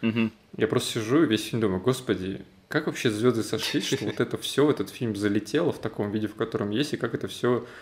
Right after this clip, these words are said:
Speaker 2: как бы в одну картину полуторачасовую замутилось.
Speaker 1: Ну,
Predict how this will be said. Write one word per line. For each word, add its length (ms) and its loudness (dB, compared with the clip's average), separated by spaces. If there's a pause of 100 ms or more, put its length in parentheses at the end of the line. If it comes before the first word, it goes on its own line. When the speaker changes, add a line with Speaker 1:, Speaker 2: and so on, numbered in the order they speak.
(280)
Speaker 2:
как 100 -8
бы 120 -2
в 100 2
одну 180 6
картину 400 2
полуторачасовую 680 2
замутилось. 720 -8
Speaker 1:
Ну, 300 4